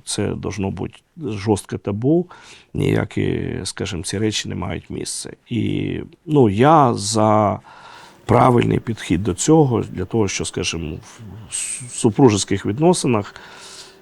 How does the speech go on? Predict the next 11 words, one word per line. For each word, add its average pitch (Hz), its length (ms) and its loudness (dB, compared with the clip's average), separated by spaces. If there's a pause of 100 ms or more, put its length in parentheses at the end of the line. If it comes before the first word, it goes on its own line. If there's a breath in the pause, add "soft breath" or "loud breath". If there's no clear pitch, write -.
(140)
є 107 340 4
все 110 320 4
необхідне 117 440 0
для 98 140 0
того, 107 220 2
щоб 98 260 -4
задовольнити 95 920 -2
потреби 90 420 -4
один 92 200 -6
одного, 113 360 -2
скажімо, 69 440 -8